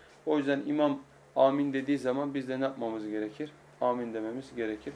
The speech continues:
Burada kalalım inşallah. Yani iki hadis daha var bu bapta. Onları da bir dahaki hafta Allah nasip ederse devam ederiz inşallah. Sözlerimizde bir güzellik varsa Allah ve Resulünün sözlerinin güzelliğinden,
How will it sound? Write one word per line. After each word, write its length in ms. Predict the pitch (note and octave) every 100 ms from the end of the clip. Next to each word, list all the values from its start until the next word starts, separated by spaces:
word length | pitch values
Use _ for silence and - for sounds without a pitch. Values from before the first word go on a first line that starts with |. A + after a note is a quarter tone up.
| C3
Burada 240 | C3+ C3 -
kalalım 360 | C3+ A#2+ A2
inşallah. 380 | G#2+ - A#2 C3 C#3 - - - - -
Yani 200 | A#2 A#2 A#2 - -
iki 200 | - C3
hadis 360 | A#2+ A#2 -
daha 160 | C3 B2+
var 100 | A2+ G#2+
bu 60 | G#2+
bapta. 300 | A2 - D#3 D3+ B2+
Onları 340 | A#2+ A2+ A2+
da 80 | B2
bir 80 | A#2
dahaki 280 | A2+ -
hafta 240 | A2 - B2
Allah 200 | A#2 G#2+ A2
nasip 240 | G#2+ -
ederse 420 | A2+ A2+ - B2+
devam 160 | A#2 A2+
ederiz 340 | G#2+ A#2 B2+ - - - - -
inşallah. 480 | A2+ G#2 A2 A2+ - - - - -
Sözlerimizde 640 | - B2 A#2+ B2+ B2 B2+
bir 60 | B2
güzellik 440 | A#2+ A#2+ A#2+ A#2+
varsa 260 | C3 B2+ B2+
Allah 200 | A#2 A#2 A#2
ve 140 | A2+
Resulünün 280 | A2 - A#2+
sözlerinin 540 | A#2 A#2 A#2 A#2 A#2
güzelliğinden, 580 | A2 G#2+ A2 G#2+ G#2+ C#3+